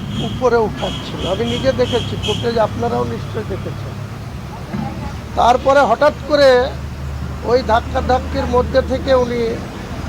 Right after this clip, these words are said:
হাত দেখাতে শুরু করলেন যে, "দেখুন আমাকে এ করলো।" আর কি গোলাম মোস্তফা নাকি এসআই, তিনি নাকি ওনাকে ধাক্কা মেরেছে, ওনার হাত কেটে গেছে। তো আপনারা রক্ত দেখেছেন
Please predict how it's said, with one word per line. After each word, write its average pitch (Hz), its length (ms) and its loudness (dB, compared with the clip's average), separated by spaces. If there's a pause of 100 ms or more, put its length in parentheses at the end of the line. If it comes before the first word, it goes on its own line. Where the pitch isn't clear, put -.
(240)
হাত 208 160 6 (120)
দেখাতে 220 520 0
শুরু 208 160 -2 (100)
করলেন 254 320 4
যে, 240 80 0
"দেখুন 220 300 4
আমাকে 214 300 2 (480)
এ 185 140 -2
করলো।" 202 260 2
আর 233 280 6 (920)
কি 269 80 -4 (840)
গোলাম 247 280 6
মোস্তফা 240 720 0
নাকি 202 500 -6 (600)
এসআই, 220 360 4 (1080)
তিনি 214 220 0
নাকি 202 260 0
ওনাকে 196 420 2
ধাক্কা 180 360 -2
মেরেছে, 185 480 -2
ওনার 185 300 0 (420)
হাত 180 140 -2 (180)
কেটে 185 280 -6
গেছে। 185 300 -6 (1080)
তো 196 60 2
আপনারা 233 480 4
রক্ত 233 420 2
দেখেছেন 240 500 0